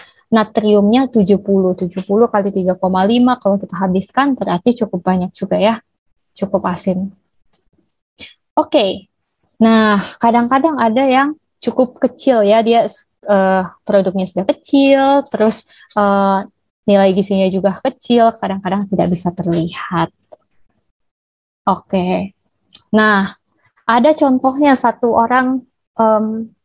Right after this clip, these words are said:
"Tante saya mau diet, saya tidak mau makan nasi,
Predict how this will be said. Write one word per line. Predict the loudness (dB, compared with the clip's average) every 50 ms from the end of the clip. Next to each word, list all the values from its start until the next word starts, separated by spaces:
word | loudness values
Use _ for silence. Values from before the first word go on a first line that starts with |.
| _ _ _ _ _ _ _ _ _ -20 -20 -20 _
"Tante | _ -2 0 0 0 0 2
saya | 2 2 2 2
mau | 0 0 2 2 0
diet, | 0 0 0 0 0 0 0 -2 _ _ _ _ -20 -20 -20 -20
saya | -6 -2 0 2 2
tidak | 2 0 0 0 0
mau | 0 -2 -2
makan | -2 -4 -4 -4 -4 -4
nasi, | -4 -4 -4 -4 -6 -4 0 2 2 2 2 0 -2